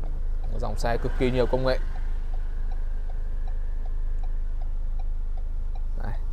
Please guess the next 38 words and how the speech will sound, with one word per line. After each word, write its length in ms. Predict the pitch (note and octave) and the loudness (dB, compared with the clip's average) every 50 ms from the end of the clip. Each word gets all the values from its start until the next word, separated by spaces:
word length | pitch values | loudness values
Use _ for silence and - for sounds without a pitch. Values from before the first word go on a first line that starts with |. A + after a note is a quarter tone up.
| - - - - - - - - | 0 0 0 0 0 0 0 0
xe 240 | - - A2+ A2+ | 0 2 2 4
đa 160 | A#2 A2+ A#2 B2 | 6 6 6 6
dụng, 160 | C#3 C3+ - - - B2 A2+ G#2+ G#2 - - | 4 2 2 0 0 0 0 -2 -2 -2 -2
chúng 160 | - A#2 G#2+ | -2 0 0
ta 80 | A2+ A2 | 0 0
có 240 | - A2 A2 G#2+ G#2+ A#2 C3 | 0 0 2 2 2 2 2
bốn 180 | A#2+ B2+ C3 | 2 2 2
chế 100 | A#2 D#3 | 2 2
độ 100 | D3 C3+ | 2 2
lái 160 | B2+ A2+ A2+ A2+ | 2 2 2 0
khác 120 | - D3 D3 | 0 0 0
nhau. 200 | D3+ D3+ - - - - - - - - - - - - - - - - - - - - - - - - - - - - - - - - - - - - - - - - - - - - - - - - - - - - - - - - - - - - - - - - - - - - - | 0 0 0 0 0 0 0 0 0 0 0 0 -2 -2 -2 -2 -2 -2 -2 -2 0 0 0 0 0 0 0 0 -2 -2 0 0 0 0 0 0 0 0 0 0 0 0 0 -2 -2 -2 0 0 0 0 0 0 0 0 -2 -2 -2 -2 -2 -2 -2 -4 -4 -6 -8 -8 -8 -8 -10 -10 -10
Xe 260 | - - C#3+ D3 D3 C3+ | 0 4 6 6 8 6
sử 100 | B2 A#2+ | 6 4
dụng 100 | C3+ C3+ | 4 2
động 100 | C3 C3 - | 2 4 6
cơ 180 | D3+ D3 C#3+ | 8 8 10
hai 180 | D3+ D3+ D3 D3 | 10 10 8 8
chấm 180 | - C3+ C3 C#3+ | 6 4 10 12
ba 200 | D#3+ D#3+ D#3 D3+ | 12 12 12 10
EcoBoost, 520 | C3 D3 D3 - D#3 D#3 E3+ G3 A3+ - - - - - - - - - - - - - - - - - - - - | 8 6 6 6 8 10 12 10 10 10 4 -4 -12 -12 -12 -12 -12 -12 -12 -12 -12 -14 -12 -12 -12 -12 -12 -4 2
có 160 | - A#2 C3 - | 6 6 6 6
turbo 180 | E3 D#3+ D#3+ E3 | 6 6 8 10
quý 180 | E3+ D3+ C3 | 10 10 8
vị 80 | C3+ D3 | 6 4
nhá, 140 | E3 E3+ E3+ D#3 - - | 4 2 2 0 -6 0
chạy 180 | - F3 C#3 B2 | 2 2 2 2
cực 180 | - E3 C#3+ C3+ | 0 -2 0 4
kỳ 80 | D3 | 8
bốc 160 | E3 G3 G#3 - - C#3+ | 8 8 8 6 0 -4
nhưng 120 | D#3 D#3 C#3+ | -4 -2 -2
cũng 260 | E3 E3+ F3+ F#3 F3+ | -2 -2 0 2 4
rất 120 | A3+ A#3+ | 6 6
là 100 | G#3 D#3+ | 8 6
tiết 160 | - G3 - | 6 4 2
kiệm 120 | G#3 E3+ E3 | 2 2 4
nhiên 120 | E3+ F3 | 4 6
liệu. 140 | F3+ F3+ | 6 6